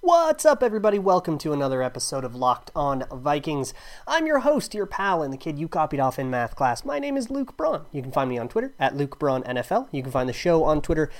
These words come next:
at Locked On Vikings. You can find the show anywhere you find your favorite podcasts, like Spotify, Himalaya, Google Podcasts, whatever you like. Or if you're a commuter, maybe you don't want to be looking at your phone, you can always ask your smart device to play podcast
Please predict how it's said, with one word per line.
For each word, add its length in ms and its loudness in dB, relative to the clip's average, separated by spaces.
at 220 4
Locked 300 8
On 360 4
Vikings. 560 2
You 100 -2
can 120 -2
find 160 4
the 40 4
show 260 4
anywhere 360 2
you 160 0
find 380 0
your 180 -2
favorite 540 -4
podcasts, 500 -2
like 120 -4
Spotify, 680 2
Himalaya, 560 0
Google 260 -4
Podcasts, 680 -2
whatever 180 -4
you 140 -6
like. 260 -2
Or 260 8
if 140 -2
you're 100 4
a 60 0
commuter, 360 0
maybe 220 -2
you 40 -6
don't 120 -2
want 100 -2
to 40 -6
be 100 -4
looking 340 -2
at 100 -2
your 100 -4
phone, 420 0
you 80 -4
can 160 0
always 480 2
ask 340 -2
your 140 -4
smart 380 -4
device 300 -4
to 100 -10
play 260 -2
podcast 600 -2